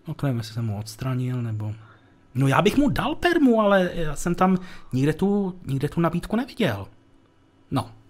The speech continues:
Každopádně, eh, myslím, že ty už si vypotřeboval své tři otázky,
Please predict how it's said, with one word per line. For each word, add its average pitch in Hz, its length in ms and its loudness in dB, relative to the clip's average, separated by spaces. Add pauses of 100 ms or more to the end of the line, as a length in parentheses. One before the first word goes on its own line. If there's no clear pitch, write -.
(1300)
Každopádně, 120 800 4
eh, 139 80 2 (360)
myslím, 254 220 4
že 202 260 4 (240)
ty 170 100 6
už 220 120 2
si 247 100 2
vypotřeboval 202 720 2
své 175 360 4
tři 190 200 0
otázky, 170 760 2